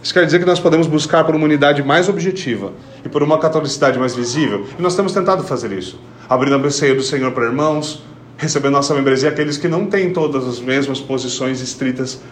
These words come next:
que o governo da igreja tem, que os oficiais da igreja têm, mas que ainda estendemos a mão da comunhão com a certeza de que eles são irmãos. Estão errados, mas são irmãos. Certo?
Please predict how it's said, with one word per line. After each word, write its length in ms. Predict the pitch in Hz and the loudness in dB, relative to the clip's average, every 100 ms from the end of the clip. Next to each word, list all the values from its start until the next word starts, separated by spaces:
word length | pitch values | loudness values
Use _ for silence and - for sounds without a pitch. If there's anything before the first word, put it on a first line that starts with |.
| - - | -18 -6
que 80 | |
o 40 | 151 | 0
governo 360 | 143 135 123 | 2 2 2
da 120 | 127 123 | 2 2
igreja 280 | 127 123 | 2 0
tem, 360 | 127 208 156 101 - | 0 0 0 -4 -6
que 80 | 131 | -6
os 120 | 127 | -4
oficiais 480 | 127 - 143 156 190 | -6 -4 0 2 4
da 60 | 131 | 2
igreja 280 | 120 113 | 2 -2
têm, 240 | 104 101 - - - - - - - - 117 | -4 -6 -8 -14 -20 -20 -20 -20 -20 -10 -4
mas 180 | 123 | -2
que 80 | - | 0
ainda 340 | 147 123 160 165 - - | 0 2 0 -2 -10 -16
estendemos 520 | - 175 135 120 120 | -4 -2 2 2 2
a 60 | 127 | 0
mão 140 | 120 123 | 0 0
da 80 | |
comunhão 560 | 117 135 123 113 104 123 - - - | -2 -2 -2 0 -2 -4 -10 -14 -6
com 60 | |
a 60 | 135 | -4
certeza 400 | 143 123 127 131 | -2 -2 -2 -2
de 100 | 131 | -4
que 80 | 131 | -2
eles 160 | 131 | -2
são 200 | 127 160 | -2 -2
irmãos. 460 | 165 131 98 92 - - - - | 0 0 -2 -6 -12 -18 -20 -4
Estão 200 | 127 131 | -2 0
errados, 560 | 160 185 135 101 - - - - | 0 0 -2 -4 -12 -18 -18 -16
mas 140 | 90 | -14
são 120 | - | -10
irmãos. 280 | 104 98 95 - - - - | -10 -10 -14 -18 -20 -20 -16
Certo? 180 | - - | -12 -12